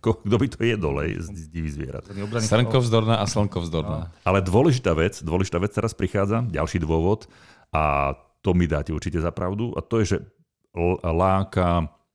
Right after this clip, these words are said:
Speaker 1: opeľovače. Láka opeľovače, e, teda včely a vš-,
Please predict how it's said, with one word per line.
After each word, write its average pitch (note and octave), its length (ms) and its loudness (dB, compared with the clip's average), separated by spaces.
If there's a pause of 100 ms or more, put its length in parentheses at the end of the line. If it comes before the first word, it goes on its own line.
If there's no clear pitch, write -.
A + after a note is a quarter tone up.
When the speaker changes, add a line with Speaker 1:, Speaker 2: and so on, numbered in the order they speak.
(920)
Speaker 1:
opeľovače. D2 600 -2 (540)
Láka E2+ 320 -2
opeľovače, G2+ 720 0
e, C3 80 -4 (880)
teda D2 160 -8
včely E2 560 -2
a C#2 160 -6
vš-, - 160 -14